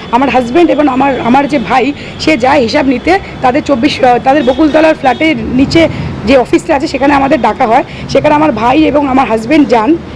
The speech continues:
সেই মুভমেন্টে ওনারা যখন, আহ, হিসাব যখন ওনারা ভুলভাল ওনাদের বোঝানোর চেষ্টা করেন এবং ভুলভাল হিসাব দেন, আমার ভাই যখন প্রোটেক্ট করে, ওনারা যখন মানতে চাননি, তখন বিজয় দাস বলে যে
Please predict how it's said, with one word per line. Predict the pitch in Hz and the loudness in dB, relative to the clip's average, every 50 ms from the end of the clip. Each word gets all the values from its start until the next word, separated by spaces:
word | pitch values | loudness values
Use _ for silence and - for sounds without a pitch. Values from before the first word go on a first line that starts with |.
| - - | -12 -8
সেই | - - 285 302 320 294 | -2 2 4 4 4 2
মুভমেন্টে | 220 220 240 254 277 277 277 294 370 370 320 - 262 240 285 285 - - - - - | 0 -2 0 2 4 4 6 6 6 4 4 4 2 2 0 0 -2 -8 -20 -10 -4
ওনারা | 247 269 285 294 302 311 320 285 | 0 2 2 4 4 4 4 2
যখন, | 233 262 254 294 320 320 311 294 | 2 0 2 2 2 4 4 4
আহ, | 262 240 233 214 202 233 | 4 2 2 0 -2 -4
হিসাব | 233 202 - 320 320 285 262 | -4 -2 0 0 0 0 -2
যখন | 285 285 277 330 311 | -2 -2 0 0 0
ওনারা | 294 285 294 302 | 2 2 2 2
ভুলভাল | 254 196 233 277 285 254 277 285 311 | 2 2 0 0 2 2 2 2 2
ওনাদের | 277 285 285 262 - - | 2 2 0 0 0 0
বোঝানোর | 226 233 254 269 294 - | 0 2 2 2 2 0
চেষ্টা | 269 233 - - 294 | 0 -2 0 0 0
করেন | 285 277 254 247 285 330 - - - - - - | 2 2 2 2 2 0 -2 -6 -14 -12 -4 -2
এবং | 254 302 269 | 0 0 0
ভুলভাল | 220 220 269 285 294 311 294 | 2 0 2 2 2 2 0
হিসাব | 233 - 320 294 240 | 0 -2 -2 -2 -2
দেন, | 254 269 294 | -2 -2 -2
আমার | 262 277 262 | -2 -2 -2
ভাই | 214 226 247 254 | -2 -2 -2 0
যখন | 294 311 302 | 0 0 0
প্রোটেক্ট | 226 254 240 269 285 - | 0 0 0 -2 -2 0
করে, | - 277 277 302 | 0 0 0 0
ওনারা | 277 262 277 285 294 277 | 0 0 0 0 0 0
যখন | 294 294 302 | 0 0 2
মানতে | 269 262 254 262 - 330 320 - - - - - - - | 2 2 2 2 0 0 0 0 -2 -8 -12 -12 -6 -2
চাননি, | - 320 349 330 302 285 339 381 - - - - - | 0 2 4 4 4 2 2 0 -2 -6 -12 -6 -4
তখন | 269 - - 294 269 | -2 2 2 2 4
বিজয় | 294 262 320 339 330 | 4 4 4 2 2
দাস | 262 302 311 285 | 2 0 -2 -2
বলে | 262 277 320 320 285 | -2 0 0 0 2
যে | 277 302 | 0 -2